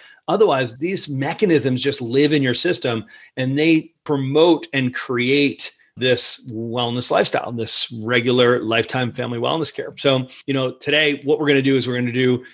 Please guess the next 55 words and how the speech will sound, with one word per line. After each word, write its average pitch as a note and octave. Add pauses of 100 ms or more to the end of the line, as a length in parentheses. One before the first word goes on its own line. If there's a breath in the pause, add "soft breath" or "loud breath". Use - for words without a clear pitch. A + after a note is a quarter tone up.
(280 loud breath)
a, B2 (140)
a, B2+
a C#3
review C3+
or B2
a A2+
showcase D#3+
of D3+
those C3+
seven B2+
mechanisms. B2+ (320 loud breath)
And D3
it's D#3
not A3
gonna C4
be B3+
a D#3+
how-to, D#3
right? C3
But C#3
a B2+
why-to, B2 (220 soft breath)
because C#3
as C#3+
the D3+
C F3
E F3
O, D3+
man, B2
you've C#3+
gotta F3+
make C#3
sure C3+
that B2
you C#3+
understand C3+
the A2
big B2+
why A#2
behind A2+
each A2
one A#2+
of C3
these D3+
things E3+ (320 loud breath)
so C#3
you C#3
can A#2+
lead B2+
it A2+
and A2
make G#2+
sure G#2
it F#2+
happens. F#2+